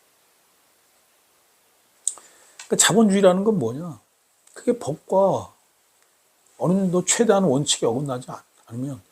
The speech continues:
무슨 일이든지 자기 욕망대로 할 수 있는 것입니다. 자, 그 자본주의가 왜 이렇게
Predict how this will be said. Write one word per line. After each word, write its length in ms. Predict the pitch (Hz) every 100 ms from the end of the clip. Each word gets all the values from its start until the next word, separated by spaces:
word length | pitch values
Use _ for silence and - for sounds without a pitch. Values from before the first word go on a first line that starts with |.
| _ -
무슨 420 | 156 160 240 233
일이든지 580 | 185 175 151 139 190 196
자기 300 | - 160 202
욕망대로 500 | 123 135 135 131 131
할 120 | 127
수 200 | - -
있는 280 | 123 117 131
것입니다. 340 | 101 - _ _ _ _ _ _ _ _ _ _ _ _ - - _ _
자, 360 | - 123 98 - _ _ - _ _
그 100 | -
자본주의가 1000 | 202 151 220 208 190 180 170 180 143 110
왜 140 | 113 254
이렇게 480 | 254 - 185 170